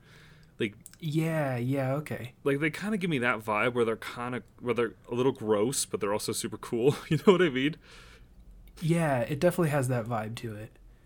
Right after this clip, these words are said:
Speaker 1: Yeah, there's probably something better, <laughs> some better touchstone to that. Um, before we move on, I do wanna clarify Assassin's Creed 'cause I'm worried I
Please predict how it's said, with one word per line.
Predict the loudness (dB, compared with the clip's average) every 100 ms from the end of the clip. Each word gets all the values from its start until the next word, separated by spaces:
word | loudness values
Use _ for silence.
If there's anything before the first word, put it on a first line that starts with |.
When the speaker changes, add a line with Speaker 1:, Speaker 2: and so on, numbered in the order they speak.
| -18
Speaker 1:
Yeah, | -16 -14 -14 -18 -20 -16 -8
there's | -2
probably | 2 2 0
something | -4 -4 -6 -8 -8
better, | -8 -6 -6 -8 -14 -16
<laughs> | -16 -14
some | -14 -10
better | -10 -6
touchstone | -4 -4 -4 -6
to | -4
that. | -4 -4 -8 -20 -20 -18 -6
Um, | -2 -2 -2 -6 -10 -20 -20 -20 -20 -20 -20 -20 -20 -20 -20 -20 -20 -20 -6
before | -2 4 6
we | 6
move | 6 4
on, | 4
I | 4
do | 4
wanna | 4 2
clarify | 2 0 2 0
Assassin's | 0 -2 -4 -4
Creed | -4 -2
'cause | -2
I'm | -2
worried | -2 -4 -4
I | -4